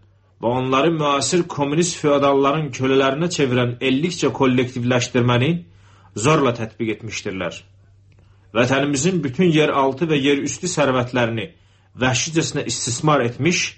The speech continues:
və etməkdədirlər. Bütün Qafqaz və bilxassa Azərbaycan bolşeviklərə ucuz xam mal verən bir müstəmləkə olaraq lazım idi. Hələ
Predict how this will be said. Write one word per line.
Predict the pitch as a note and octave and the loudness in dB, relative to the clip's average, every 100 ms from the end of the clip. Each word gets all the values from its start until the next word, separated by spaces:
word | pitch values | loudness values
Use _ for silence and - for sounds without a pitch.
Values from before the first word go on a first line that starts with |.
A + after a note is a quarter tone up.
| - - _ - | -18 -20 _ -4
və | A#2 B2 | -2 0
etməkdədirlər. | B2+ C3 A#2+ C3+ A#2 G2+ F#2 D2+ - - - - - - - - | 0 0 0 2 0 -2 -4 -8 -14 -20 -20 -20 -20 -20 -20 -6
Bütün | A#2+ D#3 A3 | -2 0 0
Qafqaz | E3+ D3 - B2 E3+ - - _ _ _ _ | 0 0 0 0 0 -4 -12 _ _ _ _
və | A#2 A2+ | -2 0
bilxassa | G#3+ F#3 E3 D3 - D3 | -2 0 0 0 -2 -2
Azərbaycan | C3+ C3 B2 A#2+ A#2 C3+ A#2+ - _ _ _ - | 0 0 0 0 0 -2 -6 -10 _ _ _ -4
bolşeviklərə | A2+ A#2 C#3 C3 C3 D3 F3+ E3 | -2 0 -2 -2 0 2 2 0
ucuz | B2+ F3 F3 - | -4 -4 -4 -4
xam | - F3 E3+ | 0 2 2
mal | D3+ C3 | 2 2
verən | C3 B2+ | 0 -2
bir | B2+ C#3 | -2 -2
müstəmləkə | B2 - C3+ C3+ B2+ | -4 -2 0 0 0
olaraq | D3 C#3 D3 D#3 | 2 2 2 2
lazım | B2+ B2+ B2+ A#2 | 2 2 0 -2
idi. | F2 E2+ - _ _ _ _ _ _ _ _ _ | -4 -10 -16 _ _ _ _ _ _ _ _ _
Hələ | D3 F#3+ | -2 0